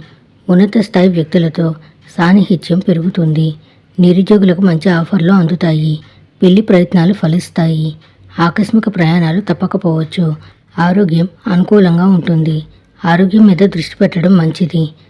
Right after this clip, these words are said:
ప్రేమ వ్యవహారాల్లో దూసుకుపోతారు. తరచూ గణపతి స్తోత్రం చదువుకోవడం వల్ల ముఖ్యమైన ప్రయత్నాలు నెరవేరుతాయి.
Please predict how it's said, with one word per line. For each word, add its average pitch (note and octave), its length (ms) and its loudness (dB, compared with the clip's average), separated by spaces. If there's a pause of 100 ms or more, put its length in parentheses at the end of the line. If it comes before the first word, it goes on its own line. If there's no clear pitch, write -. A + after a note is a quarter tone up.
(260)
ప్రేమ F3+ 260 2
వ్యవహారాల్లో E3+ 580 2
దూసుకుపోతారు. E3 920 -4 (460)
తరచూ F3 340 0
గణపతి F3+ 420 0
స్తోత్రం F#3+ 360 0
చదువుకోవడం F3 600 0
వల్ల E3 280 -2 (420)
ముఖ్యమైన A3 440 4
ప్రయత్నాలు E3+ 560 -2
నెరవేరుతాయి. D#3+ 920 -2